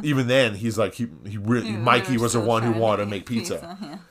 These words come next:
Speaker 1: Even the other three weren't that preoccupied with it. Mikey
Speaker 2: Yeah.
Speaker 1: was.
Speaker 2: Yeah.
Speaker 1: Yeah, he really wanted to make pizza. But you see him eat chips, and you see him eat snacks and stuff, but if it's food
Speaker 2: Mm.
Speaker 1: that I wouldn't say is a snack, it's pizza.
Speaker 2: Oh,
Speaker 1: Yeah.
Speaker 2: okay. I was like, 'cause I always saw them just pizza. I didn't,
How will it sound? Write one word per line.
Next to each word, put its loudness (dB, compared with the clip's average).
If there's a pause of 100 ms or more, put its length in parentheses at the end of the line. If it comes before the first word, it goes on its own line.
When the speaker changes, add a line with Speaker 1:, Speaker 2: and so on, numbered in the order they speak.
(120)
Speaker 1:
Even 0
the 4
other 4
three 0
weren't -2
that 0
preoccupied -2
with -8
it. -14
Mikey -2
Speaker 2:
Yeah. -6
Speaker 1:
was. -12 (420)
Speaker 2:
Yeah. -6
Speaker 1:
Yeah, -10
he -6
really 0
wanted -2
to -10
make -14
pizza. -10 (280)
But 2
you -2
see -2
him 0
eat 0
chips, -4
and -8
you -4
see -4
him -4
eat -8 (380)
snacks -2
and -4
stuff, 2
but 0
if -8
it's -6 (100)
food -2 (140)
Speaker 2:
Mm. -18 (100)
Speaker 1:
that -2
I 2
wouldn't -2
say -6
is -6
a -8
snack, -6
it's -12
pizza. -18 (160)
Speaker 2:
Oh, -14
Speaker 1:
Yeah. -10
Speaker 2:
okay. -14 (200)
I -12
was -16
like, -14
'cause -12
I 0
always 0
saw -2
them -10
just -18
pizza. -12
I -8
didn't, -14